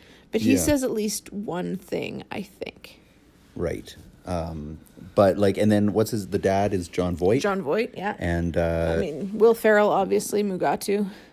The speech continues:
Speaker 2: Yeah, Will Ferrell's amazing in it. Um,
Speaker 1: Ben
Speaker 2: and, uh,
Speaker 1: Stiller's,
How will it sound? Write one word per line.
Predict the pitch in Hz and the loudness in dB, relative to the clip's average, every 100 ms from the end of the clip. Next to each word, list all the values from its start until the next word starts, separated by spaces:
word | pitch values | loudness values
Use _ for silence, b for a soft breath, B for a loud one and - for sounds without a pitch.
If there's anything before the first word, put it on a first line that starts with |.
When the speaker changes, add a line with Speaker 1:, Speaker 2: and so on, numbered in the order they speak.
| - | -4
Speaker 2:
Yeah, | 90 - | -4 -4
Will | 92 85 | -4 -2
Ferrell's | 90 80 76 | -2 -2 -4
amazing | 76 78 76 80 78 76 | -6 -4 -4 -6 -6 -6
in | 76 | -6
it. | 78 78 - - | -6 -8 -14 -10
Um, | 87 78 76 73 - - | -6 -4 -4 -6 -6 -2
Speaker 1:
Ben | 247 | 4
Speaker 2:
and, | 226 247 | 6 4
uh, | |
Speaker 1:
Stiller's, | - 233 226 220 214 | 4 6 8 8 4